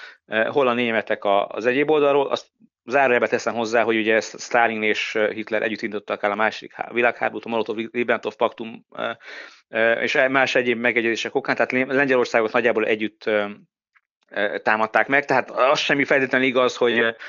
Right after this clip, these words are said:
hogy abban a-, abban az oroszok, ö, hát, hogy mondjam, ö, fegyvertelenek lettek volna, és ez, ö, áldozatai lettek volna annak a történetnek, de hogy, hogy, hogy a, hogy ez a, ez az orosz népléleknek a része, hogy, ö, hogy, hogy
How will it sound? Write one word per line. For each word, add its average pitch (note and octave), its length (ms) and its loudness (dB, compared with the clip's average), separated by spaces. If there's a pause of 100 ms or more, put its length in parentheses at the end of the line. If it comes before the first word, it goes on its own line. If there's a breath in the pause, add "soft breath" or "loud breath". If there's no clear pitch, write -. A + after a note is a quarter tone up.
(140 loud breath)
hogy A#2+ 160 2
abban A#2+ 200 2
a-, A#2 160 0
abban A#2+ 200 2
az A#2 140 2
oroszok, A#2 480 0
ö, A2 260 2 (200)
hát, G#2+ 200 -10
hogy B2+ 80 -8
mondjam, A2 280 -8 (400 loud breath)
ö, - 140 -10 (200)
fegyvertelenek A#2+ 800 2
lettek A#2 300 0
volna, A#2 200 0
és G#2+ 120 -2
ez, A#2+ 200 -8
ö, B2 80 2
áldozatai A#2 640 2
lettek A2+ 220 2
volna A2+ 160 -4
annak G#2+ 140 -4
a G#2 40 -8
történetnek, F#3+ 600 -2 (240 loud breath)
de D#3 80 0
hogy, F3 160 2
hogy, F3 160 0
hogy E3+ 160 2
a, E3+ 120 4
hogy E3+ 280 2
ez D#3+ 160 2
a, E3+ 120 4
ez D#3+ 100 4
az D#3 100 2
orosz D#3+ 220 2
népléleknek C#3 540 0
a B2+ 40 4
része, A#2 640 2
hogy, A2 320 0
ö, A2 340 2
hogy, A2 200 -2
hogy A#2 220 -2